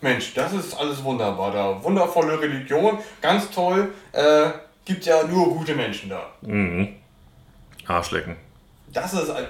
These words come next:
Speaker 1: und das ver-,
Speaker 2: Im wahrsten
Speaker 1: das,
Speaker 2: Sinne.
Speaker 1: das verstehe ich nicht. Das ist, dass die Leute da nicht die Augen aufmachen und einfach sagen so, ne, es geht um den Menschen, nicht um irgendeine Religion. So, und wenn du Kinder fickst, dann bist du ein Kinderficker und, äh, soll es auch irgendwo ver-, wo verhaftet werden.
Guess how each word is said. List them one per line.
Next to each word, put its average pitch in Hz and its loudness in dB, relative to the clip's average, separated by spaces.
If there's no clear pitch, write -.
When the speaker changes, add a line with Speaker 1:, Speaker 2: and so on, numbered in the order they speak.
Speaker 1:
und 156 -2
das 180 -2
ver-, 156 -8
Speaker 2:
Im 95 0
wahrsten 95 6
Speaker 1:
das, - -2
Speaker 2:
Sinne. 90 -2
Speaker 1:
das 160 0
verstehe 135 -8
ich 117 -10
nicht. 101 -14
Das 139 -4
ist, 139 -8
dass 135 -6
die 139 -10
Leute 147 -2
da 143 -2
nicht 139 -8
die 107 -4
Augen 156 0
aufmachen 135 -4
und 135 -6
einfach 127 -6
sagen 127 -4
so, 120 -6
ne, 139 -4
es 156 -6
geht 147 -12
um 135 -8
den 123 -8
Menschen, - -8
nicht 143 -8
um 131 -8
irgendeine 131 -6
Religion. 147 -4
So, 180 0
und 131 -2
wenn 170 2
du 170 -6
Kinder 127 -2
fickst, - -6
dann 151 -2
bist 180 -8
du 170 -8
ein 151 -6
Kinderficker 143 -4
und, 143 -10
äh, 135 -2
soll 160 0
es 147 -6
auch - -2
irgendwo 147 -4
ver-, 143 -12
wo 151 -6
verhaftet 139 -8
werden. 120 -4